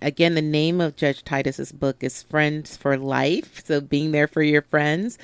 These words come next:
the seven keys to supporting loved ones experiencing domestic violence.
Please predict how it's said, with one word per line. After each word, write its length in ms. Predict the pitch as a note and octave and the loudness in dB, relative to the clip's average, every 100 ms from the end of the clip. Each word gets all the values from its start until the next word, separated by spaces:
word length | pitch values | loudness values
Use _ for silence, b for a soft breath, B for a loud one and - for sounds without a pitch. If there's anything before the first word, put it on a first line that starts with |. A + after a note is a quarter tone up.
| B B | B B
the 120 | - D3 | -6 0
seven 380 | E3+ D#3+ E3+ | 4 4 2
keys 320 | E3+ - D#3+ - | -6 -8 -8 -4
to 120 | D3+ | -4
supporting 560 | - C#3 - D3+ C#3 C3+ | -4 -8 -2 -2 -2 -2
loved 320 | C#3 C#3+ C#3+ | 0 0 -2
ones 320 | C#3+ C3+ - | -4 -4 -6
experiencing 800 | A2+ - C#3+ C#3+ C#3 C3+ C3+ B2+ | -12 -8 -6 -4 -4 -6 -8 -6
domestic 500 | B2+ C3 C3 - B2+ | -6 -6 -8 -10 -8
violence. 560 | B2+ B2 B2+ A#2+ - | -4 -2 -4 -6 -10